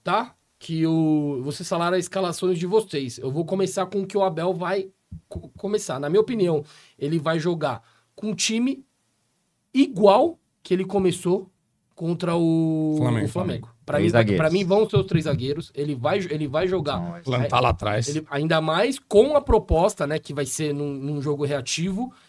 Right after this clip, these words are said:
Speaker 1: Então, eu acho que
Speaker 3: Ah,
Speaker 1: ele
Speaker 3: é
Speaker 1: vai
Speaker 3: difícil
Speaker 1: jogar
Speaker 3: assim,
Speaker 1: com,
Speaker 3: né?
Speaker 1: é, Gomes, Luan e Murilo.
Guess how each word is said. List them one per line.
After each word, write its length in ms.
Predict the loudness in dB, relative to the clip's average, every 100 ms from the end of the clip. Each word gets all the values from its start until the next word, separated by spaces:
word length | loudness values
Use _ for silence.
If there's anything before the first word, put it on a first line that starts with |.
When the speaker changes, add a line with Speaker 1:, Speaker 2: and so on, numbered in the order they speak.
| _
Speaker 1:
Então, 380 | -10 -4 0 2
eu 140 | 2 2
acho 220 | 0 -4
que 260 | -6 -4 -6
Speaker 3:
Ah, 100 | -10 -8
Speaker 1:
ele 180 | -4 -2
Speaker 3:
é 40 |
Speaker 1:
vai 140 | 0 0
Speaker 3:
difícil 120 | 0
Speaker 1:
jogar 200 | 0 -2
Speaker 3:
assim, 100 | -4
Speaker 1:
com, 200 | -4 -2
Speaker 3:
né? 140 | -4 -10 _ _
Speaker 1:
é, 400 | -8 -6 -4 -6 -8 -8
Gomes, 760 | 6 8 8 6 2 -2 -12 _ _ _ _ _ _ -2
Luan 600 | 2 6 6 6 4 0 -4 2
e 80 |
Murilo. 540 | 4 4 4 4 2